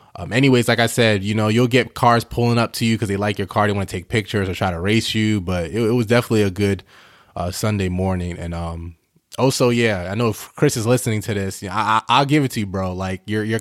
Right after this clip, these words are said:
your bike is good. <laughs> His bike is fast. Like, I ain't gonna lie, that bitch is fast as hell. So shout out to him and his bike. Like, it's definitely good. You know, he's done some modification work to his, uh, his bike. He's a, he's a bike guy. So, um, but yeah, anyways, you know, like I said, it's about to be a year.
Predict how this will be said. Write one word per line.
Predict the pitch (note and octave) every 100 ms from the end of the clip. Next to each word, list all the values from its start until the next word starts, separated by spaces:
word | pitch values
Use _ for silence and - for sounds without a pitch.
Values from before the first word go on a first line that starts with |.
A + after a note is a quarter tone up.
| -
your | A#2
bike | G2+ A#2+ C#3 - B2
is | G2
good. | G2 F#2+ - -
<laughs> | A#2+ D3 C#3+ D3+ F3 E3+ D#3
His | B2 B2+
bike | B2+ C3+ B2+
is | A2+
fast. | A#2+ G#2 F#2+ F2+
Like, | F#2+ G2+
I | A#2
ain't | B2
gonna | A2+
lie, | G#2+ F#2+
that | G#2 B2
bitch | A#2 A2+ A2
is | -
fast | G#2+ G2 -
as | F#2
hell. | G#2 F#2+
So | E2+
shout | F2 A2 A#2
out | A2 -
to | G2
him | G#2 F#2+
and | G2
his | F2+
bike. | F#2+ F2+ -
Like, | E2+ E2 - - - - - -
it's | G2
definitely | F#2 A2 - G#2+ F#2
good. | G2 G2 F2
You | F2+
know, | F2+
he's | G2 F#2+
done | - G#2 F#2+
some | G#2
modification | F#2+ F#2+ F#2+ F#2+ - F#2 F#2+ F2+
work | F2+
to | -
his, | F2 F2 -
uh, | F#2 E2+ E2+ E2+ - -
his | F#2
bike. | E2 F2 F2
He's | G#2
a, | G#2+
he's | C3
a | A2+
bike | G#2+ G2+
guy. | E2+ D#2 D#2+
So, | - E2+ D#2+ - - - - _ _ -
um, | F2 F2 E2+
but | F#2 G#2
yeah, | A#2
anyways, | G#2+ D3+ C3+ A2 G#2+ G2+ -
you | G2
know, | G2 G2+
like | A2
I | B2+
said, | - A2+
it's | G#2+
about | A#2
to | B2
be | A#2
a | G#2+
year. | G2 G#2 G#2 A2+ A#2